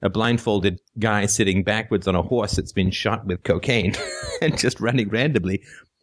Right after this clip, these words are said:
and then stopping and then running and then lying down. And, and so it was not easy for me to figure out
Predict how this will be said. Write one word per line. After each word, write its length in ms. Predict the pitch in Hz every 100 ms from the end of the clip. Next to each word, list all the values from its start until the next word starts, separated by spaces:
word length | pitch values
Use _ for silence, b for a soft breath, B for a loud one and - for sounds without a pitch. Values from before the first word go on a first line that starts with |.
| -
and 120 | 113
then 100 | 120
stopping 380 | 113 120 135 90
and 100 | 90
then 100 | 95
running 260 | 104 98 92
and 80 | 95
then 80 |
lying 240 | 92 82 82
down. 300 | 110 120 104
And, 100 | 82 b b b b
and 180 | - 127
so 160 | - 156
it 160 | 147
was 440 | 156 147 - - -
not 300 | 143 160 - _ _
easy 280 | 170 175 143
for 100 | 127
me 100 | 127
to 60 |
figure 340 | 110 131 107 101
out 340 | 101 90 95